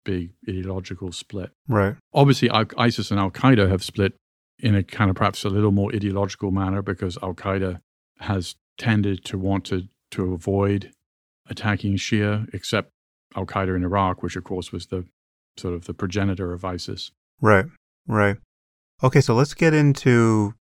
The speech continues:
Speaker 2: the history here and, um, the fascinating case study of Osama bin Laden.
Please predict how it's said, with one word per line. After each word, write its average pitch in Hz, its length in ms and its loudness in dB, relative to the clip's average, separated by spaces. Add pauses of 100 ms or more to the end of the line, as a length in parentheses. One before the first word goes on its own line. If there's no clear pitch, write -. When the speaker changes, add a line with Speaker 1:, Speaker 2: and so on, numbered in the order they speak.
Speaker 2:
the - 80 -2
history 110 460 4
here 98 300 4
and, 95 340 0
um, 98 360 0 (640)
the 104 80 -2
fascinating 104 580 4
case 104 260 0
study 98 320 4
of 92 120 0
Osama 95 360 0
bin 95 180 0
Laden. 92 460 0